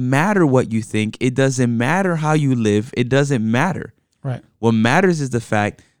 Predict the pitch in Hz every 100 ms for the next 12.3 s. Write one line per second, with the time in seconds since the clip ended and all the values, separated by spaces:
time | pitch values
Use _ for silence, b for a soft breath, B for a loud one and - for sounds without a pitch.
0 | - 107 101 - _ _ _ _ 101 127
1 | 131 131 156 98 82 - _ _ 127 123
2 | 120 _ _ _ _ _ _ _ _ 117
3 | 110 98 120 147 - - _ - 104 95
4 | 131 160 110 101 - 104 117 107 95 -
5 | 95 90 92 95 98 - _ _ _ _
6 | _ 104 107 101 98 104 117 127 135 123
7 | 135 147 160 - - _ _ 127 110 _
8 | _ _ _ _ _ _ - 110 104 101
9 | 127 123 101 117 - - 101 95 95 -
10 | 95 101 101 90 - - _ _ _ _
11 | _ _ 101 - - 123 - 120 - 98
12 | - 85 -